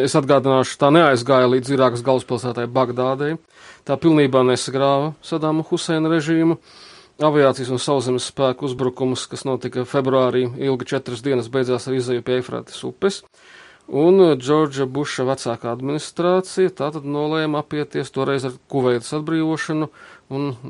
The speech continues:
ieņemot Irākas dienvidu rajonus, arī tā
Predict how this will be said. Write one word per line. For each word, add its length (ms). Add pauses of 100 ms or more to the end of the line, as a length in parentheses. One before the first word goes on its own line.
(160)
ieņemot 720
Irākas 420
dienvidu 380
rajonus, 480 (440)
arī 380 (220)
tā 140